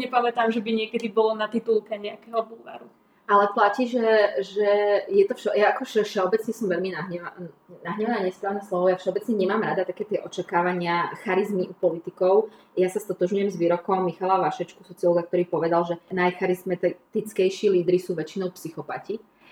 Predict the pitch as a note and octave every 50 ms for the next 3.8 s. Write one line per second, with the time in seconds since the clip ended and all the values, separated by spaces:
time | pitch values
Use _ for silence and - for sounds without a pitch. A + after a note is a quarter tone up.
0 | - - _ _ - E3+ E3+ F3 F3 F3 F3 F3 E3+ E3+ - - F3+ G3 F#3+ F#3+
1 | - G#3 G3 G3 - - G3 F#3 G3 F#3+ F3+ - - - F#3 - - G3 G3 A3
2 | C#4+ - - G#3 F#3 G3 - F#3+ - - F#3 - - - - - F3+ - - G3+
3 | - - G3 F3+ F#3+ F#3+ - E3+ E3+ E3 F#3 F#3 F3+ F3+ F3